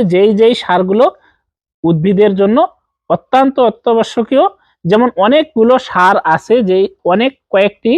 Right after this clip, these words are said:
পুষ্টি উপাদান আছে যেগুলো আমরা আমাদের জমিতে প্রয়োগ করতে পারি না, অর্থাৎ ওই ধরনের সার আমাদের বাংলাদেশে পাওয়াই যায় না। এখন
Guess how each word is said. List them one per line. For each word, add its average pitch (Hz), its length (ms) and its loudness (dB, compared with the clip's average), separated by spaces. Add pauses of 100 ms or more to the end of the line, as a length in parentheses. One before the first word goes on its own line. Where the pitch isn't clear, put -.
(560)
পুষ্টি 170 300 -2
উপাদান 208 400 0
আছে 170 280 -2 (440)
যেগুলো 185 440 0
আমরা 185 320 0 (460)
আমাদের 196 420 2 (300)
জমিতে 190 400 0
প্রয়োগ 185 420 0
করতে 190 220 -2
পারি 165 240 0
না, 139 100 0 (100)
অর্থাৎ 240 260 -2
ওই 220 180 4
ধরনের 233 380 0 (140)
সার 190 240 0
আমাদের 220 340 0
বাংলাদেশে 170 560 -2 (140)
পাওয়াই 180 360 2
যায় 123 240 -4
না। - 40 -18 (800)
এখন 294 200 0